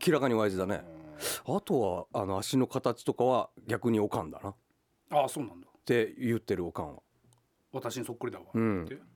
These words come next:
Speaker 2: 俺、
Speaker 1: おとんの足とかなんてまじまじそれ見たことないじゃん。
Speaker 2: ないないない。
Speaker 1: あんまり。
Speaker 2: 俺、痩せてる頃母親に似てるなと思ってたけど、太ってきたら父親に似始めたな。
Speaker 1: あー、まあ、
Speaker 2: そんな
Speaker 1: でも、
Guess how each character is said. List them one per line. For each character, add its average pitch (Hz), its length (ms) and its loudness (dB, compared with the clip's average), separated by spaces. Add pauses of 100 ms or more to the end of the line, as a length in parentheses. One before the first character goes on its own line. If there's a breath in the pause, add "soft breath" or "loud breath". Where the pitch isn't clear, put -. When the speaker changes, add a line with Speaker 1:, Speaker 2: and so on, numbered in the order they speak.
(640 loud breath)
Speaker 2:
俺、 101 100 2
Speaker 1:
お 110 60 -2
と 302 200 2
ん 202 80 4
の 101 100 2
足 - 120 -6
と 113 100 0
か 90 80 -4
な 117 60 -6
ん 147 40 -12
て - 60 -12
ま 113 160 -2
じ 185 100 0
ま 254 80 2
じ 131 60 -4
そ 113 120 -4
れ 87 60 -2
見 165 140 -2
た 269 120 0
こ 214 120 -4
と - 100 -10
な 95 160 0
い 143 80 2
じ - 80 -12
ゃ 107 60 -16 (120)
ん。 123 40 -10
Speaker 2:
な 113 180 -4
い 104 60 -8
な 98 140 -10
い - 20 -16
な 95 100 -18
い。 90 60 -14
Speaker 1:
あ 90 60 -4
ん 85 180 -4
ま 78 80 -6
り。 85 220 -8 (760 loud breath)
Speaker 2:
俺、 175 160 2
痩 160 120 2
せ 311 180 -2
て 415 80 2
る 381 80 2
頃 381 160 2
母 156 260 -2
親 156 180 4
に 165 60 -2
似 151 60 -2
て - 80 0
る 147 80 0
な 147 200 2
と 101 80 -16
思 107 100 -8
っ - 20 -16
て - 80 -20
た 95 80 -14
け - 60 -14
ど、 - 60 -18
太 - 200 -6
っ - 20 -8
て 247 140 -4
き - 60 -10
た - 80 -4
ら - 80 -12
父 - 240 -4
親 147 100 0
に 147 60 0
似 143 80 -2
始 127 200 -4
め 123 80 -4
た - 120 -16
な。 90 80 -18 (1300 loud breath)
Speaker 1:
あ 104 40 -4
ー、 95 800 -4
ま 110 200 2
あ、 - 20 4
Speaker 2:
そ 123 80 4
ん - 20 2
な - 0 -
Speaker 1:
で 180 60 4 (180)
も、 - 60 4